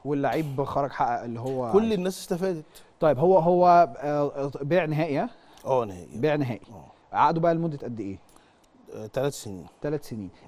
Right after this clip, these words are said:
Speaker 1: ايه كانت المشكلة اللي حصلت فجأة مرة واحدة وقلنا لا الحق ده الموضوع بيبوظ ومصطفى مش رايح؟
Speaker 2: بص، هي القصة بس ان، آه،
Speaker 1: مم.
Speaker 2: هم، احنا عندنا نظام وهم عندهم نظام.
Speaker 1: مم.
Speaker 2: هي القصة بس، آه،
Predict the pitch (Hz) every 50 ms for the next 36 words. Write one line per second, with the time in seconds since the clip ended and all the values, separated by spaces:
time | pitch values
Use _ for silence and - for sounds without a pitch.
0 | - 233 262 - 302 - - 214 196 175 - - 247 240 220 196 160 - 208 -
1 | 214 175 - 190 190 190 185 196 190 190 202 196 190 175 175 180 185 180 180 190
2 | - 185 185 - - 135 104 139 147 151 147 139 139 139 131 135 165 165 160 143
3 | 127 143 175 165 156 147 139 139 131 127 120 120 - 147 139 147 135 - - 104
4 | 98 - - - - _ _ _ _ _ _ _ _ _ _ _ _ _ _ _
5 | _ _ _ _ - - - - - - - - - - - - 151 196 196 -
6 | - 202 185 185 190 180 - - 185 - - - 147 165 160 - - - 160 156
7 | 143 135 127 120 117 117 117 113 110 110 110 110 110 110 110 107 107 104 98 95
8 | 92 98 _ _ _ _ _ _ _ _ _ _ _ _ _ _ - - - 107
9 | 101 113 127 151 160 170 175 160 151 147 147 - - 151 139 127 131 120 131 147
10 | 156 151 147 139 139 131 120 117 117 117 117 117 117 139 135 139 135 131 123 113
11 | 107 117 123 127 127 110 110 113 117 127 127 131 123 117 117 120 123 120 120 110
12 | - - 135 135 120 98 - - - - 165 151 - - 170 - - - 135 147
13 | 147 - - - 143 127 - _ - _ _ _ - - - - 120 131 147 147
14 | 131 113 117 117 113 110 104 95 80